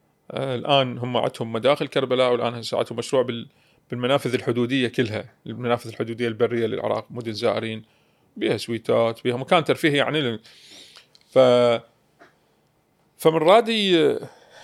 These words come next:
من رادوا يسوون مكان، على الأقل مكان مناسب، لأن ناس آلاف تجي، عشرات الآلاف تجي مشي على الأقدام، ماكو مرافق خدمية ملائمة. فانطرح المشروع العتبة لازم تدخل بهذا الجانب، خلي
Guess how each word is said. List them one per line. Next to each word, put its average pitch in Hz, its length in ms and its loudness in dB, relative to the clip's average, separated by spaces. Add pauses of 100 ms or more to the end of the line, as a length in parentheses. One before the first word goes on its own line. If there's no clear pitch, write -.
(160)
من 127 160 -4
رادوا 170 400 4
يسوون 131 400 0
مكان، 160 260 -2
على 196 200 2
الأقل 180 180 0
مكان 202 300 0
مناسب، 196 500 0
لأن 170 360 -2
ناس 208 220 -2
آلاف 180 320 0
تجي، 165 300 -4
عشرات 170 360 -2
الآلاف 160 280 -2
تجي 160 320 -6
مشي 151 520 -6
على 160 160 0
الأقدام، 156 340 -6
ماكو 175 580 -2
مرافق 143 720 -2
خدمية 143 760 0 (380)
ملائمة. 135 680 4 (720)
فانطرح 196 440 0
المشروع 185 300 0
العتبة 180 300 0
لازم 170 220 4
تدخل 160 400 -6
بهذا 160 300 -2
الجانب، 160 500 -2 (200)
خلي 160 540 -4